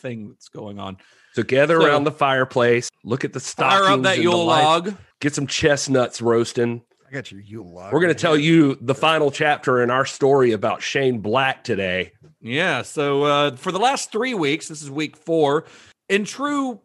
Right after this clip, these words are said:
Speaker 1: Cinema Shock, in true Psychotronic fashion, uh, we've been discussing movies this month that, uh, are Christmas movies, but only just sort of like Christmas movies. They're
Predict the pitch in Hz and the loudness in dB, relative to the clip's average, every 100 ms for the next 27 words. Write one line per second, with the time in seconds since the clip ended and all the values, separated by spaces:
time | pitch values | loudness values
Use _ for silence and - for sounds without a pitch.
0 | _ - 208 196 185 190 170 170 _ - | _ -2 -2 -2 -4 0 0 -2 _ -14
1 | 165 175 254 233 - 185 175 156 165 143 | -12 -10 -8 -8 -4 -2 -2 -4 -2 -2
2 | 135 - 139 131 - 123 123 - _ _ | -4 -2 -2 -2 -4 -6 -6 -12 _ _
3 | _ _ _ 131 127 226 269 247 - 196 | _ _ _ -6 0 0 -2 -4 -2 -2
4 | 175 175 165 156 131 _ _ _ - 156 | -2 -2 -6 -6 -12 _ _ _ -4 0
5 | 147 139 156 143 135 131 147 160 160 - | 0 -2 -6 -4 -2 -2 0 0 0 -2
6 | 165 175 233 - 285 220 202 175 160 160 | -2 0 -2 -2 -6 -6 -8 -4 0 0
7 | 151 147 180 214 214 208 170 151 156 - | -2 -2 -2 -2 -4 -4 -4 -2 -2 -2
8 | 143 135 135 131 135 131 151 139 151 143 | -2 0 -2 -2 -4 -4 -6 -8 -8 -8
9 | 151 143 139 147 127 | -6 -6 -6 -6 -6